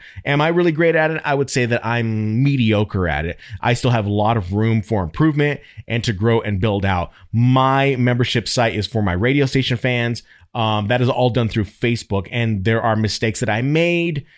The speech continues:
that I wish I would have been able to implement in the very beginning. This is why I always tell you in the beginning, build out these things in the first parts of your podcast experience and journey. You're gonna need to build out the podcast itself, but you need to build out the website itself too.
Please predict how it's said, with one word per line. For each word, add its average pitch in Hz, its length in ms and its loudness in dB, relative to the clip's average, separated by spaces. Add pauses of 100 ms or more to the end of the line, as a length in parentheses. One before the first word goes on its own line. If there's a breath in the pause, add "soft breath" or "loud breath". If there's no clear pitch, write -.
(180 soft breath)
that 123 240 0
I 123 80 -2
wish 127 260 0
I 123 60 0
would 117 280 0
have 110 300 0
been 117 120 -2
able 104 220 -2
to 117 80 -4
implement 113 340 -2
in 110 80 -4
the 98 60 -4
very 113 200 2
beginning. 104 400 -2 (240 loud breath)
This 240 160 0
is 269 100 -6
why 240 200 2
I 143 40 2
always 139 240 0
tell 131 320 0
you 135 200 0
in 120 140 -2
the 110 80 -2
beginning, 104 720 -4
build 220 200 0
out 269 140 0
these 180 160 -4
things 156 260 0
in 151 100 -4
the 120 80 -2
first 139 400 -2 (440 soft breath)
parts 151 340 0
of 147 80 -2
your 127 100 2
podcast 117 840 0
experience 127 600 -2
and 113 140 -4
journey. 117 320 0
You're 101 180 -2
gonna 147 220 0
need 143 180 2
to 123 60 -2
build 123 240 0
out 123 140 0
the 113 60 -4
podcast 113 580 -2
itself, 110 300 0
but - 140 -4
you 113 60 0
need 107 140 0
to 92 80 -2
build 107 180 0
out 101 140 -2
the 98 80 -2
website 87 440 -2
itself 80 380 -6
too. 98 300 0